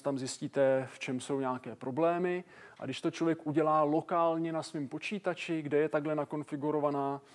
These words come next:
eh, pro ten daný projekt ta, ta cache,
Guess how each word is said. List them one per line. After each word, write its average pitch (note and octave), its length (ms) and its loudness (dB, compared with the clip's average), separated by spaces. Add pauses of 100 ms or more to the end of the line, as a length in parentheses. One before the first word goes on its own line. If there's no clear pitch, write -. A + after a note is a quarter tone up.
(300)
eh, - 40 -12 (680)
pro C#3 120 0
ten D3 340 -2
daný D#3 280 2
projekt C#3 460 0
ta, C#3+ 340 0
ta B2+ 100 -2
cache, E3 440 2